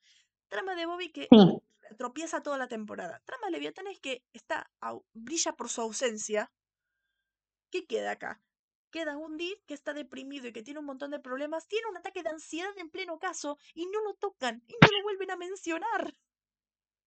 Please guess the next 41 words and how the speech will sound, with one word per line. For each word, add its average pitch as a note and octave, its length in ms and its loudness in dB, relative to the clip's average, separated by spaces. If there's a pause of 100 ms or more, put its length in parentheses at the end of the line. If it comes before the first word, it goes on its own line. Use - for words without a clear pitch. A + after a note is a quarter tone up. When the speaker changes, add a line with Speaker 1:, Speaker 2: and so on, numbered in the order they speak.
(280)
Speaker 2:
Bueno, D#4+ 260 12
pero C#4 220 12
Dean E4+ 220 12
tiene D#4 240 12
casos D4 280 12
de C#4 120 12
ansiedad C4+ 420 12
cada C4 220 12
dos C4 180 12
por A#3 180 12
tres, B3 440 12 (120)
o G#3 60 12
sea, F#3 680 12 (200)
Speaker 1:
Sí, - 120 2
Speaker 2:
tampoco G3+ 320 12
Speaker 1:
pero C4+ 100 12
Speaker 2:
me B3 140 12
sorprende. G3+ 640 12 (300)
Speaker 1:
Sí, F#4 200 -4
pero C#4+ 160 -6
nunca F4+ 160 -10
estuvo F4 240 -8
en C4 80 -6
un B3 120 -6
punto C4 280 -6
de A#3 200 -2 (180)
todo D4 160 0
el C4 60 0
mundo D#4+ 160 -2
se D#4 60 0
está C4 140 -2
muriendo C4 340 -4
y B3+ 80 -4
él B3 60 -4
está B3+ 240 -8
congelado. A3+ 1080 -4 (1120)
Congelado. B3 960 -2 (360)
Nada. A#3 560 -4 (240)
No B3+ 160 -12
podía D4 260 -2
reaccionar. B3+ 800 -6